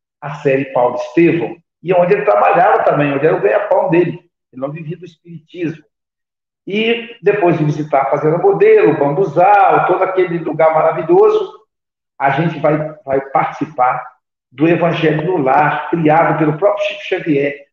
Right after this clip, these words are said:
lá na casa do Chico Xavier, que hoje é um museu, onde tem todos os pertences do nosso amado Chico Xavier. E no dia seguinte, na segunda-feira, dia primeiro de agosto,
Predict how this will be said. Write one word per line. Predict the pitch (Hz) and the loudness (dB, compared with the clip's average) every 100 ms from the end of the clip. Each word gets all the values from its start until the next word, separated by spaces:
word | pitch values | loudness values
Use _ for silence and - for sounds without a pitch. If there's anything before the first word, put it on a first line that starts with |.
| - | -4
lá | 170 | 0
na | 196 - - - | 0 -2 -6 -4
casa | 208 247 - 208 | 0 0 0 0
do | 175 | 0
Chico | - 175 170 | 0 -6 -6
Xavier, | - 165 139 135 131 - _ _ _ _ - | -6 -4 -2 -2 -4 -8 _ _ _ _ -2
que | |
hoje | 156 160 156 | 2 2 2
é | |
um | 180 | -2
museu, | 202 196 147 160 151 - - _ _ | -4 -4 2 2 2 -2 -12 _ _
onde | 139 131 | -10 -10
tem | - 135 | -14 -18
todos | - 180 165 | -12 -14 -14
os | 151 - | -20 -16
pertences | 160 151 - 151 165 156 151 _ _ _ _ _ | -14 -14 -10 -6 -4 -6 -10 _ _ _ _ _
do | 139 | -6
nosso | 160 151 151 | -2 -2 -2
amado | 147 120 123 - | -6 -4 -6 -6
Chico | - - - | -10 -12 -14
Xavier. | - 131 151 135 104 _ _ _ _ _ _ _ _ _ _ - | -12 -8 -4 -4 -6 _ _ _ _ _ _ _ _ _ _ -6
E | 170 208 214 | -4 -2 -2
no | 202 | -2
dia | 147 135 135 | 0 -2 -2
seguinte, | 135 170 151 185 208 208 - - - - | -4 -6 -4 -2 -4 -6 -10 -12 -18 -12
na | 127 135 | -6 -6
segunda-feira, | - 123 185 240 202 - 175 165 135 | -6 -6 -2 0 -2 0 2 2 0
dia | 131 | -4
primeiro | 127 127 123 | -4 -6 -4
de | 180 | -2
agosto, | 147 180 - - - | 0 0 0 -4 -12